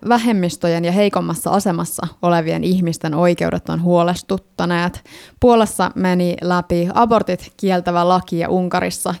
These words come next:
kiellettiin tämmöiset H L B T I Q-aiheiset sisällöt. Helsingin Sanomien pääkirjoitustoimittaja Anna-Liina Kauhanen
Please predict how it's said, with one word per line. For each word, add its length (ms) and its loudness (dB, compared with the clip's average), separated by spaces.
kiellettiin 640 -4
tämmöiset 400 -6
H 240 0
L 100 -2
B 40 0
T 260 0
I 320 0
Q-aiheiset 1000 0
sisällöt. 760 -2
Helsingin 300 4
Sanomien 480 2
pääkirjoitustoimittaja 1300 2
Anna-Liina 640 2
Kauhanen 640 2